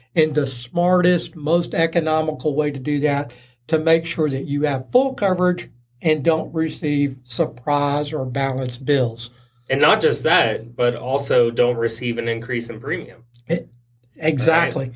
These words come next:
Speaker 2: If we're able to put the work in and, uh, achieve that end goal that is both favorable for the member and favorable for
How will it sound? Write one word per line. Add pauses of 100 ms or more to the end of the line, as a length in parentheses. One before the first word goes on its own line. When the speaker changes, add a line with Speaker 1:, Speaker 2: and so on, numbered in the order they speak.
Speaker 2:
If
we're
able
to
put
the
work
in
and,
uh,
achieve
that
end
goal
that
is
both
favorable
for
the
member
and
favorable
for